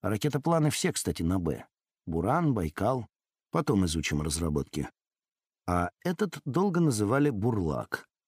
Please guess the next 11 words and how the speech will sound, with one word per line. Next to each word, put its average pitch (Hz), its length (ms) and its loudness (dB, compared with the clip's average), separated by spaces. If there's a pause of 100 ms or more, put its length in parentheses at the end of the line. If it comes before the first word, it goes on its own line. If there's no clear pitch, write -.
(480)
Теперь 110 300 -2
зачем-то 110 440 -2
хмыкнул 95 480 0
Олег. 71 400 -4 (500)
Обухов 87 400 -4
кивнул 95 420 0
ему, 104 240 2
будто 90 260 -4
понял, 85 360 0
и 92 40 -2
продолжил. 73 680 -6